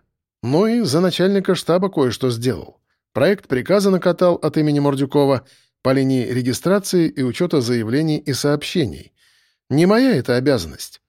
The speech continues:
но Власенко, похоже, привык сваливать свои дела на подчинённых. Я пока специально не сопротивлялся, вникал во всё. Хотел понять, как нынче устроена служба,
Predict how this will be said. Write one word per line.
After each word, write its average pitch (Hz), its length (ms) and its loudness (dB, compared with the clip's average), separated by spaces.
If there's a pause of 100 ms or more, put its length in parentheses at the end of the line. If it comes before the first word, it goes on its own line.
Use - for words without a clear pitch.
(160)
но 131 200 2
Власенко, 196 480 0
похоже, 160 400 0
привык 143 680 -2
сваливать 127 460 0
свои 120 280 0
дела 135 260 2
на 175 80 0
подчинённых. 139 840 -4 (500)
Я 160 160 2
пока 170 300 0
специально 196 500 0
не 123 100 0
сопротивлялся, 131 880 -2 (320)
вникал 139 540 0
во 110 120 -2
всё. 101 320 -8 (380)
Хотел 185 320 2
понять, 185 520 0
как - 260 -4
нынче 147 320 0
устроена 127 480 0
служба, 170 560 0